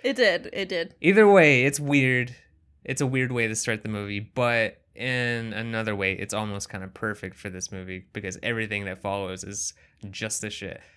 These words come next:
Speaker 2: Actually, this whole opening scene is weird.
Speaker 1: Yeah, okay, so then what happens is she goes over to this construction site. There's a hole in the fence that's the perfect shape for her titties.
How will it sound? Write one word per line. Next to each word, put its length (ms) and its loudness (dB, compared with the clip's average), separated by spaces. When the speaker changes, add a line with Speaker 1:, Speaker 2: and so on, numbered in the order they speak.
Speaker 2:
Actually, 280 4
this 160 -2
whole 240 2
opening 320 2
scene 240 -4
is 120 -10
weird. 280 -4
Speaker 1:
Yeah, 280 4
okay, 300 -2
so 140 -8
then 180 -4
what 140 -2
happens 380 -4
is 60 -12
she 160 -12
goes 160 -6
over 120 -8
to 60 -4
this 140 -6
construction 540 -8
site. 320 -6
There's 380 -8
a 180 -4
hole 260 -4
in 80 -4
the 80 -4
fence 300 -8
that's 180 -14
the 100 -16
perfect 340 -10
shape 240 -10
for 180 -12
her 360 -8
titties. 420 -12